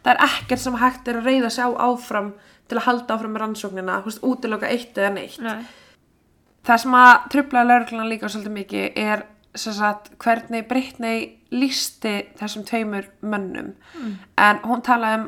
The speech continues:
Speaker 1: að þeir hafi verið með mikið rasisma, þeir sögðu ljótustu hlutina, þeir voru þjófar, þeir voru nauðgarar, þeir voru morðingjar og þetta er raun, þú ert að lýsa tveimur mönnum með hundrað lýsingarorðum
Speaker 2: Já.
Speaker 1: af verstu tegundum mannfólks
Speaker 2: Mhm.
Speaker 1: sem að til er.
Speaker 2: Já.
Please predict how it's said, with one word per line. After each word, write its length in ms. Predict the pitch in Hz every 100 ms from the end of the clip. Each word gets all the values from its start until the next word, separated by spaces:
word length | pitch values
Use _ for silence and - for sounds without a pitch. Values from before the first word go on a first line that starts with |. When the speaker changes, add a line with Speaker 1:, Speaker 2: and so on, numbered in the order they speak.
| -
Speaker 1:
að 200 | 214 214
þeir 100 | 220
hafi 140 | 214
verið 140 | 202 208
með 80 | 214
mikið 240 | 254 233
rasisma, 520 | 220 269 269 262 254 247 247
þeir 160 | - 208
sögðu 200 | - 196
ljótustu 380 | 208 226 220 190
hlutina, 380 | 226 240 240 226 220 -
þeir 140 | 202 180
voru 100 | 175
þjófar, 520 | - 254 247 240 233
þeir 140 | 185 180
voru 140 | 180
nauðgarar, 560 | 196 240 254 262 226 208
þeir 140 | 180 175
voru 140 | 180
morðingjar 540 | 196 240 247 226 226 226
og 480 | - - - -
þetta 160 | 220 226
er 60 | 226
raun, 140 | 226 226 - -
þú 120 | 254
ert 80 | 247
að 80 | 247
lýsa 520 | 254 294 294 - 226 220
tveimur 340 | 220 285 277 247
mönnum 460 | 262 220 196 202 220
með 160 | 226
hundrað 320 | 277 277 240
lýsingarorðum 720 | 233 247 - 190 180 175 185 240
Speaker 2:
Já. 180 | - 247
Speaker 1:
af 140 | 220
verstu 400 | 247 269 - 233
tegundum 420 | 233 254 233 202 220
mannfólks 760 | 226 - 185 196 247 349 233
Speaker 2:
Mhm. 240 | 220 226 226
Speaker 1:
sem 120 | 226
að 60 |
til 200 | - 214
er. 140 | 165 - - _ -
Speaker 2:
Já. 160 | 202